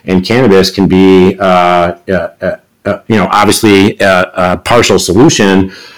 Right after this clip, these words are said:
uh, to prevent covid. And the early results are, are promising. They're rushing as much as any other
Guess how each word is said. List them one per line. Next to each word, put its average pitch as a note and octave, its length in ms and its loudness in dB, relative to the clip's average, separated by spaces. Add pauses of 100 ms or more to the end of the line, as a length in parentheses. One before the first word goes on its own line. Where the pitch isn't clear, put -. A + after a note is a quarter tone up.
(100)
uh, F#2+ 200 0
to G2 120 -2
prevent A#2+ 360 2
covid. G2+ 460 2
And G#2+ 240 2
the G#2 320 2
early C#3 560 4
results B2 480 2
are, B2 160 2 (180)
are A2+ 120 0
promising. G2+ 720 -2
They're G#2+ 180 2
rushing A#2+ 400 2
as G#2 120 2
much A#2 260 0
as G#2 60 -2
any A2+ 200 2
other G2 460 2